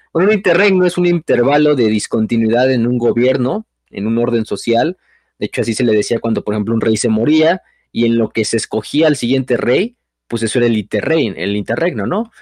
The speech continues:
A veces podían pasar, no sé, unos días, unas horas, unas semanas, <laughs> unos meses o unos años, y por lo general, si pasaba mucho tiempo, había cierto malestar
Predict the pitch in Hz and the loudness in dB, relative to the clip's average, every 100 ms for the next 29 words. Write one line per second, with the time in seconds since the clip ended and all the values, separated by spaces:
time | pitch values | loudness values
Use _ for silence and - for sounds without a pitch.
0 | - - 294 - 180 165 165 165 - 143 | -12 -2 -2 2 2 2 2 0 0 -2
1 | 147 131 127 131 135 117 113 165 156 135 | -2 -2 0 0 0 0 0 0 0 0
2 | 117 101 127 139 - 120 - 92 101 147 | -4 -2 0 0 0 -4 -4 -4 -4 -2
3 | 165 175 - - _ _ 147 131 123 131 | -4 -6 -12 -20 _ _ -2 0 0 0
4 | 139 127 123 120 110 117 143 143 - - | 0 0 0 0 -2 -2 -4 -6 -12 -18
5 | - - 139 131 139 135 131 135 147 - | -20 -8 -4 0 0 0 0 0 -2 -2
6 | - 135 139 139 135 135 147 143 139 170 | -2 0 0 0 -4 -4 -2 -2 -2 -4
7 | 214 _ - 120 107 113 113 120 113 120 | -6 _ -8 -2 0 0 0 -2 -2 -2
8 | 110 101 - 107 | -2 -2 -2 -4